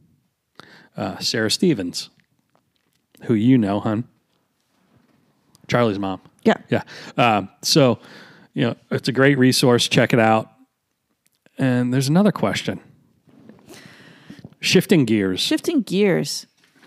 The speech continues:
Speaker 2: So you have your underdogs.
Speaker 1: Yes, my beloved membership community.
Speaker 2: The whole idea behind an underdog is that it's an unexpected good outcome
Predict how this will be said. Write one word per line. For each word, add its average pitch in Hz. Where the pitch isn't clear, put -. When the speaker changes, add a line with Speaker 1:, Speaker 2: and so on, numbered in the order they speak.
Speaker 2:
So 254
you 226
have 220
your 185
underdogs. 151
Speaker 1:
Yes, 185
my 127
beloved 131
membership 139
community. 104
Speaker 2:
The 220
whole 254
idea 190
behind 180
an 170
underdog 165
is 160
that 156
it's -
an 165
unexpected 208
good 185
outcome 151